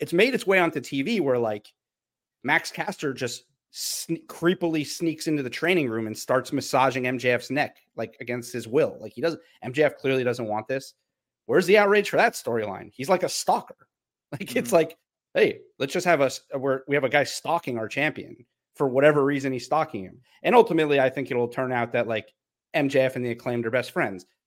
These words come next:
Speaker 1: But as of right now, he's basically just stalking M J F. Where's the,
Speaker 2: Mm-hmm.
Speaker 1: where's the outrage for that storyline?
Speaker 2: I just,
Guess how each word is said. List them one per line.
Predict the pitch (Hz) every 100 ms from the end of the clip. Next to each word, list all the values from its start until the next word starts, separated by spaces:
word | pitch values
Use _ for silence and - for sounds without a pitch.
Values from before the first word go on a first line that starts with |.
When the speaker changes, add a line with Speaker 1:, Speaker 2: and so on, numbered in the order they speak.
| _
Speaker 1:
But | 170 180
as | 208
of | 185
right | 165 160
now, | 165 147 120
he's | 147
basically | 127 208 - 143
just | 139 139
stalking | - 151 151 139
M | 131 120
J | 127
F. | - - _
Where's | 135 185
the, | 185
Speaker 2:
Mm-hmm. | 180 208
Speaker 1:
where's | 320 208
the | 202
outrage | 196 202 -
for | 180
that | 220
storyline? | - 123 110 104 - _ _ _ _ _ _
Speaker 2:
I | 131
just, | 135 -